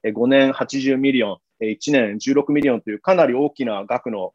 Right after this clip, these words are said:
契約なので、まあ、そこのね、選手を使わないっていうわけにはちょっといかないかもしれないし、えー、クーズマ選手は、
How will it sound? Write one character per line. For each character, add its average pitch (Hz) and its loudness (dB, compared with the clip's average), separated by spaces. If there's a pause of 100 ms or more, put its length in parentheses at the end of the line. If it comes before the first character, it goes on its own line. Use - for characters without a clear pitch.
契 117 -4
約 110 -2
な 117 -4
の 104 -8
で、 101 -2
ま 117 -6
あ、 - -10
そ - -12
こ 139 4
の 139 -2
ね、 156 0
選 139 -4
手 110 -10
を - -14
使 - -10
わ 139 0
な 143 0
い 147 -2
っ - -12
て 156 -2
い 143 2
う 139 2
わ 156 2
け 160 0
に 147 2
は 123 2
ち - -6
ょ - -8
っ - -10
と - -2 (200)
い - -20
か 120 -4
な 120 -4
い 113 -6
か 104 -8
も 98 -10
し - -10
れ 101 -8
な 104 -6
い 101 -10
し、 104 -6 (240)
え 120 6
ー、 - 4
ク 175 6
ー 175 8
ズ 151 2
マ 135 2
選 135 0 (100)
手 143 -8
は、 151 4